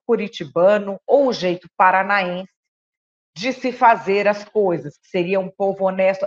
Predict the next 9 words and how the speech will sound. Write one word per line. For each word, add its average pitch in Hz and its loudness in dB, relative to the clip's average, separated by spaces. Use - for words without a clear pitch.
A 208 6
Operação 247 -2
Lava 196 0
Jato 202 0
deu 233 6
muito 269 -4
orgulho 262 2
das 220 0
raízes 208 -2